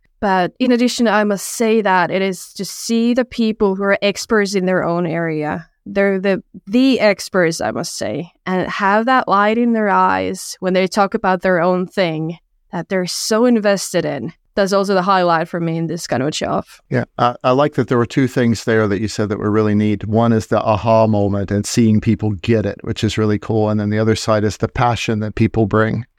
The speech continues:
Speaker 1: Yeah, and it's also that, like, when you see that people can share their own knowledge, 'cause it's not only about, "Yes, I'm passionate about this,"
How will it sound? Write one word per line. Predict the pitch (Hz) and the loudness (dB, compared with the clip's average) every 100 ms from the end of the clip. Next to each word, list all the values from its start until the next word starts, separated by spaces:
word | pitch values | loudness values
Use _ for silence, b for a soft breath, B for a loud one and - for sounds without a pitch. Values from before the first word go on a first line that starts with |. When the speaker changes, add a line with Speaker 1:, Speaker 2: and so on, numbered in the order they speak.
| _ | _
Speaker 1:
Yeah, | 185 202 | 0 2
and | |
it's | 233 311 | 2 0
also | 339 349 | 0 0
that, | 294 254 - _ - | 2 0 -4 _ -4
like, | 240 233 _ _ _ | -4 -4 _ _ _
when | 240 202 | 0 2
you | 202 | 0
see | 240 233 | 0 0
that | 202 | 0
people | - 233 233 | 0 0 0
can | 220 202 | 0 -2
share | - - 226 220 226 | -4 -4 0 2 0
their | 202 190 | 0 -2
own | 185 185 | 0 0
knowledge, | 185 185 - - - - - _ _ - | 0 0 -4 -6 -14 -16 -20 _ _ -10
'cause | 180 - - _ _ | -8 -8 -14 _ _
it's | - 202 | -4 0
not | 220 240 | 2 2
only | 233 220 | 2 0
about, | 190 185 190 - | 0 -2 -2 -6
"Yes, | - 202 185 | 0 0 2
I'm | 202 | 0
passionate | - 226 233 190 | 2 0 0 0
about | 185 170 | 0 0
this," | 208 175 170 - | 0 0 -2 -12